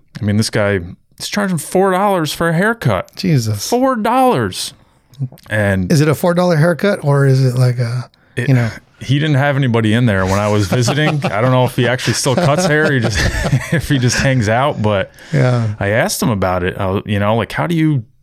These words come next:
Speaker 1: how can you afford to charge that much?" And he,
Speaker 2: Mm-hmm.
Speaker 1: he had no interest in raising the prices at all. You know, that was probably three years ago, and I would doubt that h-, the prices have gone
Speaker 2: Mm.
Speaker 1: up.
Speaker 2: Inflation hasn't hit.
Speaker 1: Yeah.
Speaker 2: So when you got, when you got this picture, what's going through,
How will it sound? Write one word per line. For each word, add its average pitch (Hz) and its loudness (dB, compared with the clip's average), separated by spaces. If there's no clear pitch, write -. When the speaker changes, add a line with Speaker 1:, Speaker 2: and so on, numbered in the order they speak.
Speaker 1:
how - -4
can 156 -2
you 147 2
afford 143 -2
to 120 -2
charge 170 -4
that 98 -2
much?" 87 -4
And 95 0
he, 104 2
Speaker 2:
Mm-hmm. - -6
Speaker 1:
he 120 0
had 120 0
no 123 2
interest 113 -2
in 95 0
raising 101 -2
the 98 -2
prices 95 -2
at 135 -6
all. 87 -4
You 110 -6
know, 117 -2
that 101 0
was 104 -4
probably 107 -2
three 107 -2
years 117 0
ago, 90 0
and 87 -4
I 92 -8
would 90 -4
doubt 107 -4
that 104 -2
h-, 104 -4
the 110 -4
prices 107 -2
have 90 -8
gone 98 2
Speaker 2:
Mm. 113 2
Speaker 1:
up. - -6
Speaker 2:
Inflation 123 0
hasn't 113 0
hit. 107 2
Speaker 1:
Yeah. 104 0
Speaker 2:
So 147 2
when 156 4
you 151 2
got, 170 0
when 165 4
you 156 2
got 170 0
this 139 0
picture, 135 -2
what's 135 0
going 135 2
through, 131 2